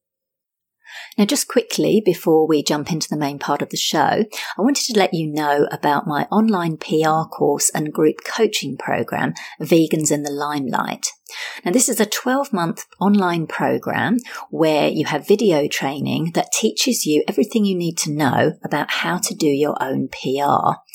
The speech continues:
You can ask questions on the platform, and you can also post your proposed pitches and media releases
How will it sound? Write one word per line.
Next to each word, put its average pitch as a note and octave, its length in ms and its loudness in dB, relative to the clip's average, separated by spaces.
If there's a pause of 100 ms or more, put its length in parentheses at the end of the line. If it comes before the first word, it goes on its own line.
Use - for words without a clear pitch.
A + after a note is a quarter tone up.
(320)
You D#3+ 140 4
can D3+ 100 -4
ask C#3+ 260 0
questions G3 760 -2
on E3+ 140 0
the E3+ 80 0
platform, E3+ 800 0 (200)
and D3 280 -2
you C3 100 -2
can - 240 -6
also D3 680 2 (100)
post - 420 -2
your C3+ 160 2
proposed - 600 -4
pitches - 600 -2
and C#3+ 180 -8
media F#3 420 2
releases C#3 640 -2